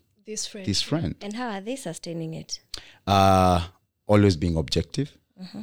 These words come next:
Speaker 2: and not being, do not personalize, you
Speaker 1: Yeah.
Speaker 2: know? Um, it's not how many times have you called me. That's
Speaker 1: Mm.
Speaker 2: personalizing.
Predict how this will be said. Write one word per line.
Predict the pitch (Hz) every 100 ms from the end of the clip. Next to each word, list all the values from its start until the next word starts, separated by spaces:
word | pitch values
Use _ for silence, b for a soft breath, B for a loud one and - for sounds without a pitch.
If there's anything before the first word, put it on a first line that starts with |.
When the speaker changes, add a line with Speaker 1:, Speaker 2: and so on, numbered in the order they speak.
| -
Speaker 2:
and | - -
not | 90 -
being, | 87 80 - - _ _ _
do | 110
not | 110 120 -
personalize, | 87 - 82 73 69 - - - -
you | 101
Speaker 1:
Yeah. |
Speaker 2:
know? | 92 101 B B B B
Um, | 98 95 92 92 - - _ _ _ _ _ _ _ _ _ -
it's | -
not | - - - _ _ -
how | 110
many | 117 113
times | 110 92 90
have | 80 71
you | 76
called | - 80 78 -
me. | - - 262
That's | 117 117
Speaker 1:
Mm. | -
Speaker 2:
personalizing. | 90 82 82 90 90 76 -